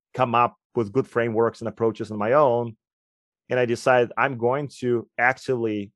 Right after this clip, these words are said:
work with others. I'm gonna look for people in academia whom I respect. I'm gonna look for opportunities to work with people from the industry because it is a difficult task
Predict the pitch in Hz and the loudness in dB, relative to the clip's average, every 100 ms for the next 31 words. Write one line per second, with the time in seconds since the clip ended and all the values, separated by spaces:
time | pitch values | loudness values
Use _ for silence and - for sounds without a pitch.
0 | _ 117 113 120 113 147 123 - - 113 | _ -4 -2 -2 2 2 0 -8 -14 -8
1 | 110 117 113 127 - 127 127 127 117 - | -2 0 0 -2 -2 -4 -2 -2 -2 -2
2 | 107 - 104 131 156 156 160 156 156 _ | -6 -6 0 0 2 4 4 2 -6 _
3 | 135 123 104 104 - 147 160 - _ _ | -6 -2 -2 -4 4 4 4 -4 _ _
4 | _ _ _ _ _ _ _ - 113 117 | _ _ _ _ _ _ _ -2 0 4
5 | 120 127 127 - 123 120 113 131 127 123 | 2 2 -2 2 2 2 -6 -6 -2 -2
6 | - 123 113 123 113 - 131 - 117 - | -2 2 4 4 2 -4 -2 2 2 2
7 | - 107 104 165 139 117 - 107 104 _ | -6 -6 0 2 4 2 2 0 -2 _
8 | _ _ _ _ _ _ _ - 123 127 | _ _ _ _ _ _ _ 2 4 8
9 | 127 120 - - _ _ _ - 160 175 | 8 6 2 -14 _ _ _ 0 6 6
10 | 156 110 117 160 180 160 156 - 131 117 | 4 0 2 2 2 2 2 2 2 2
11 | 143 - - | 0 -4 -20